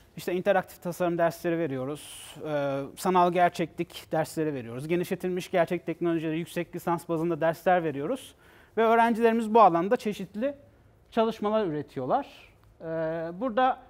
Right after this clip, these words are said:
aslında labımızın ilk faaliyetlerinden bir tanesi buydu. E, hocamın da bahsettiği gibi Bauhaus olmazsa olmaz bir Bauhaus hakkında böyle bir iki bin on dokuz yılında arttırılmış gerçeklik sergisi yapmıştık.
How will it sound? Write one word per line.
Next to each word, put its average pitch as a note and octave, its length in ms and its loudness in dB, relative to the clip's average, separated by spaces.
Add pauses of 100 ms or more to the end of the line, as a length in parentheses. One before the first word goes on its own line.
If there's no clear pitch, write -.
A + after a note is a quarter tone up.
(280)
aslında A#3 360 -2
labımızın A#3+ 520 0
ilk B3 180 -8
faaliyetlerinden G#3+ 880 0
bir G#3+ 60 -6
tanesi F#3+ 540 -2
buydu. F3+ 380 -4 (500)
E, E3 440 -2
hocamın G3+ 360 2
da G#3+ 100 8
bahsettiği A3 520 6
gibi F#3+ 180 -2
Bauhaus G3+ 460 6
olmazsa G3+ 440 6
olmaz G3+ 520 6 (180)
bir F#3+ 180 -4 (260)
Bauhaus F#3+ 500 4
hakkında F3+ 420 -2
böyle F3 220 -2
bir - 200 -4 (480)
iki F3+ 240 -6
bin F#3+ 60 0
on F#3 180 4
dokuz D3 300 -4
yılında C#3 300 2
arttırılmış F3+ 480 0
gerçeklik F3 500 0
sergisi D#3+ 460 0
yapmıştık. - 460 -6